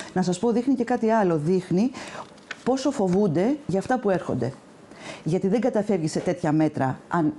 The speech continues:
πιστεύεις στην πολιτική σου και πιστεύεις ότι αυτή η πολιτική θα αγκαλιαστεί από τον κόσμο.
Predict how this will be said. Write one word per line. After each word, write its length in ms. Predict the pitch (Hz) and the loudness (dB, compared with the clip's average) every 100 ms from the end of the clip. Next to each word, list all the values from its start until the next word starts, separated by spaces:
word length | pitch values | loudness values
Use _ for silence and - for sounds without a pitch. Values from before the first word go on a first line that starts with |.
| - | -4
πιστεύεις 540 | 160 - 185 143 135 | -6 0 0 0 -2
στην 140 | - 147 | -2 0
πολιτική 460 | 143 127 131 151 | 0 -2 -4 -2
σου 240 | 147 247 269 - - | -2 -2 -2 -6 -16
και 100 | - | -8
πιστεύεις 420 | 180 175 202 190 180 | -4 -2 0 0 -2
ότι 140 | 160 | -2
αυτή 140 | 151 | -2
η 20 | - | -2
πολιτική 380 | 165 156 151 | -2 -2 -4
θα 80 | - | -2
αγκαλιαστεί 440 | 147 147 147 147 170 | 0 2 0 0 -2
από 160 | 147 | -2
τον 140 | 139 127 | -2 0
κόσμο. 380 | 127 120 117 | -2 -2 -6